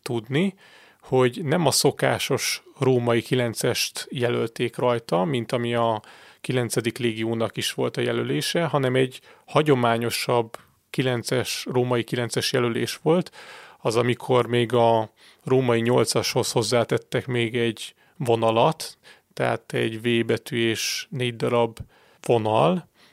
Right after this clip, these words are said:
és ez a jelölés volt ezeken a cserepeken, és ebből arra következtetnek, hogy nem maga a kilencedik légió készítette ezeket a cserepeket, hanem egy olyan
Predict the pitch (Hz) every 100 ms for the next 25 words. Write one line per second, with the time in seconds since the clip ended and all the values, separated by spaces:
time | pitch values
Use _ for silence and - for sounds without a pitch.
0 | - _ _ _ - 123 - 117 131 120
1 | 117 117 110 - - 120 - 117 113 120
2 | 113 - 117 113 127 - 165 175 - -
3 | 139 120 135 151 156 135 131 - 131 147
4 | - 135 - 131 117 143 139 127 120 127
5 | 135 117 123 117 127 120 110 117 117 101
6 | - 123 147 131 120 - 120 123 120 123
7 | - 139 151 170 180 - - - - -
8 | - - 127 123 127 123 120 - _ _
9 | _ 147 123 113 - _ 139 127 120 120
10 | 117 110